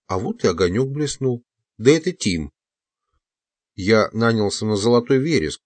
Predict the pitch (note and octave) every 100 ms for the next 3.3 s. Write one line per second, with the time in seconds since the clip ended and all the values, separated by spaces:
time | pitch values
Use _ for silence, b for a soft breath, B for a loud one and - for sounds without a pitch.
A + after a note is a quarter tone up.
0 | _ - - G2 F2+ F2 F2 E2 F#2+ D#2+
1 | _ _ _ _ _ - D#3 G#3+ D3+ -
2 | A2 G#2 B2 D3 G#2+ - A2 A2+ B2 -
3 | A2+ F#2 D#2